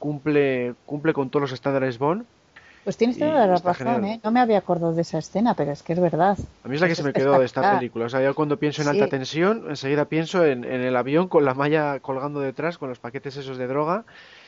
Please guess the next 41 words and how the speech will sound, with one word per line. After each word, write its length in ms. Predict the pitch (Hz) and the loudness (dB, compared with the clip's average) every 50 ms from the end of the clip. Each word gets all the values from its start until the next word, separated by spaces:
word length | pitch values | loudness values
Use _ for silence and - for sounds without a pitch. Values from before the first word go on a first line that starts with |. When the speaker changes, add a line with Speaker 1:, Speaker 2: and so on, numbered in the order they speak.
| - _ - | -20 _ -12
Speaker 1:
Y 320 | - 135 131 127 127 120 | -8 -4 -2 -2 0 0
vamos, 240 | 123 135 139 131 120 | 0 0 0 -2 -4
me 80 | 120 110 | -6 -4
parece 800 | - 117 113 120 127 - - 147 147 143 139 131 127 120 110 110 | -4 -2 -2 -2 -2 -2 -2 -2 0 0 0 0 0 -2 -2 -4
excepcional 360 | 120 - 123 139 139 170 185 | -6 -6 -4 0 0 0 2
porque 240 | 165 156 139 - 135 | 2 0 0 0 -2
encima 460 | 131 123 - - 160 170 175 202 214 | -2 -4 -4 -2 -2 0 2 0 0
tiene 220 | 208 165 156 160 | 0 0 0 2
que 60 | 160 165 | 2 2
desactivar 440 | 147 147 147 - - 139 143 151 | 2 0 -2 -6 -2 -2 0 0
una 160 | 156 156 151 143 | 2 2 2 4
bomba 300 | 151 156 165 170 180 165 | 4 2 2 2 2 0
al 80 | 147 | 0
mismo 240 | 151 147 135 143 135 | -2 -6 -6 -6 -2
tiempo. 520 | - 190 220 208 185 - 190 190 208 226 - - | 2 2 2 2 2 -2 -2 -2 -2 -2 -4 -2
Speaker 2:
Es 220 | - - 269 247 | -2 0 2 4
verdad. 360 | 208 185 170 160 180 220 269 | 4 4 4 4 4 2 2
Speaker 1:
Y, 160 | 277 139 131 - - - - - - | 0 -2 -4 -6 -10 -20 -16 -10 -6
y 60 | 139 | -4
encima 200 | 135 - 156 156 | -2 0 0 0
tiene 140 | 147 151 156 | 2 2 2
la 60 | 151 | 2
dificultad 460 | 147 143 151 135 143 143 131 160 151 | 0 0 -4 -6 -8 -4 0 2 2
de 120 | 143 143 - | 2 2 0
que 140 | 139 131 - | -2 -4 -2
Kara 300 | - 156 151 151 147 139 | 0 0 2 2 2 0
está 640 | 131 - - 151 151 147 143 139 139 127 120 131 135 | 0 -2 -2 0 0 2 0 0 0 -2 -2 -2 -2
al, 500 | 135 135 135 131 131 131 127 123 120 107 - | -2 -2 -2 -2 -2 -4 -4 -6 -8 -8 -6
a 140 | 123 127 | -6 -4
los 320 | 127 127 127 127 131 123 117 | -4 -4 -2 -2 -4 -4 -2
mandos 400 | 135 151 156 151 147 143 - - | 0 0 0 0 -2 -4 -4 -6
y 120 | 143 139 131 | -8 -8 -8
no 100 | 139 131 | -6 -6
sabe 240 | - 147 139 135 | -4 -2 -2 -2
pilotar. 600 | 120 - 127 123 123 120 - 175 185 185 185 170 - | -4 -4 -4 -4 -4 -2 0 0 2 2 0 -2 -4
O 60 | 127 | -8
sea, 180 | - 151 151 143 | -6 -4 -4 -4
tiene 440 | 131 - 151 156 170 180 180 180 170 | -4 -4 -6 -4 -2 -2 0 0 -2
una 240 | 156 160 165 170 160 | -2 -2 -2 -4 -4
serie 280 | - 175 165 165 160 156 | -2 -2 0 0 2 2
de, 340 | 151 147 147 139 139 131 | 2 2 2 2 0 -2